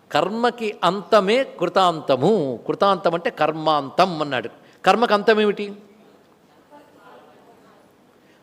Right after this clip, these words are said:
శ్రద్ధగా మొదటి నుంచి వింటే స్వామి చెప్పాడు, కర్మ ఎక్కడ అంత, అంతం అవుతుందో. "సర్వకర్మాఖిలం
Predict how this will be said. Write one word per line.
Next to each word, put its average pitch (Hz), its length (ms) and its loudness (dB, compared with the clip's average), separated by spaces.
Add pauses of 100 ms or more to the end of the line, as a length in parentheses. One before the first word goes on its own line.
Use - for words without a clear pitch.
(160)
శ్రద్ధగా 139 400 0
మొదటి 156 380 0
నుంచి 147 160 -6
వింటే 143 260 -2
స్వామి 156 320 -2
చెప్పాడు, 139 320 -4
కర్మ 139 280 -6
ఎక్కడ 160 320 -2
అంత, 156 240 -6 (200)
అంతం 165 340 -8
అవుతుందో. 147 460 -4 (280)
"సర్వకర్మాఖిలం 165 1400 0